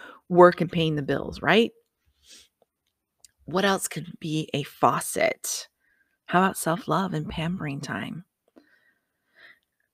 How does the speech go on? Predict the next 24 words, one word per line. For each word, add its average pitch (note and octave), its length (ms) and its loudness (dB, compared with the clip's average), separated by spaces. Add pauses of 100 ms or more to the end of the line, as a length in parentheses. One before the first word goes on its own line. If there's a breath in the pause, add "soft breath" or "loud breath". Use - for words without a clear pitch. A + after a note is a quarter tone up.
(320)
I E3 300 6
have D#3+ 300 0
noticed F3 420 4
that - 140 0
when E3+ 100 -2
I D#3+ 80 -2
book D#3+ 240 -2
a F3+ 60 -4
massage E3+ 500 -4
for D#3 120 -10
myself, D#3 440 -6
and D3 120 -6
I'm D3+ 120 -4
a D#3+ 60 -2
ninety-minute E3 680 -4
girl, C#3+ 300 0
I C#3+ 80 -4
cannot - 400 -10
do D#3 160 -4
anything E3 360 -4
less D#3+ 220 -4
than D#3 180 -6
ninety D#3 260 -2
minutes, D#3 560 -8